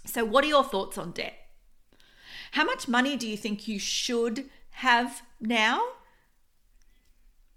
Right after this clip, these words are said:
Remember that question there, how much do you think you should have, is probably based on your thoughts and your beliefs of where, and rules that you've set up. So how much do you think you should have by now?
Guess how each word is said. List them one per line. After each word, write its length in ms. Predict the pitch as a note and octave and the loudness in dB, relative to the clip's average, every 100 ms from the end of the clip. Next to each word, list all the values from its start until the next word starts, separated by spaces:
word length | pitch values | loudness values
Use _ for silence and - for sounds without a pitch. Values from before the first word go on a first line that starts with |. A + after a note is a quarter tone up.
| _ - - - | _ -20 -20 -12
Remember 600 | G3 G3 G3 F#3+ G#3+ G4 - | -6 -2 0 4 4 4 2
that 220 | G#3+ G#3+ - | 4 4 4
question 440 | A3 G#3 - G3 | -2 -2 -2 -2
there, 200 | G3 F#3+ | 0 0
how 180 | G3+ F#3+ | 0 0
much 240 | F#3+ F#3 | -2 -6
do 80 | - | -8
you 60 | F#3+ | -6
think 260 | G3 G3 | -6 -6
you 80 | F3+ | -8
should 300 | - - G3+ | -6 -4 -4
have, 240 | G#3+ A#3 F4+ - | 2 2 2 -6
is 180 | G3 - | -8 -6
probably 420 | - E3+ F#3 F3+ | -8 -6 -6 -6
based 360 | F3+ F#3 F3 F3 | -4 -6 -6 -10
on 140 | E3+ | -8
your 140 | F3 | -8
thoughts 400 | E3+ - B3 - | -8 -2 -2 -2
and 120 | G#3 F#3+ | -6 -6
your 100 | F#3 | -6
beliefs 480 | F#3+ F3+ F#3+ F#3+ | -4 -2 -4 -6
of 140 | F#3 F3 | -10 -6
where, 300 | F#3 F3+ F3+ - - | -2 -2 -6 -10 -2
and 260 | G#3+ F#3+ | 0 2
rules 540 | F#3 G#3+ G#3+ B3+ B3 F#3+ | 4 6 6 2 -4 -2
that 140 | G3 | -2
you've 160 | G3 F#3 | -2 -6
set 240 | - F#3+ | -4 0
up. 300 | G3+ D#4 - - - - | 0 0 -6 -20 -20 -20
So 140 | - A#3 | -12 -6
how 100 | A3+ | -4
much 220 | G3+ G3 | -6 -8
do 80 | F#3+ | -10
you 60 | |
think 200 | G3 F#3 | -8 -10
you 80 | F3+ | -10
should 240 | - F3 F3 | -10 -8 -6
have 240 | F3 E3+ | -6 -6
by 140 | F3 | -8
now? 300 | F3+ F#3 F#3+ | -6 -6 -10